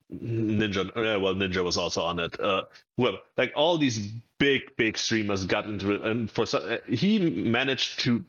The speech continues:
get these people to help them out with his knowledge about the game and go with it. His views skyrocket from then. He, in two weeks, he, he went from, like,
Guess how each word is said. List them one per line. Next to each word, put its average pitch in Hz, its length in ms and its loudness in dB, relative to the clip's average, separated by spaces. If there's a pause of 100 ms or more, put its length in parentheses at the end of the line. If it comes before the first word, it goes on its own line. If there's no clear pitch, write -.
get - 240 2
these 127 160 0
people 131 520 2
to 107 280 2
help 107 380 0
them 98 160 0
out 101 300 0
with 113 120 0
his 87 200 -2
knowledge 95 340 2
about 95 240 0
the 92 60 -2
game 95 380 -2 (960)
and 113 160 0 (420)
go 113 180 2
with 98 200 0
it. 87 200 -4 (100)
His 139 360 2 (120)
views 120 240 2
skyrocket 107 1080 -2
from 87 220 -4
then. 85 320 -2 (460)
He, 117 340 2 (140)
in 123 240 0
two - 200 0
weeks, 143 360 2
he, 127 220 2
he 117 240 2
went 113 300 0
from, 113 240 0
like, 104 200 0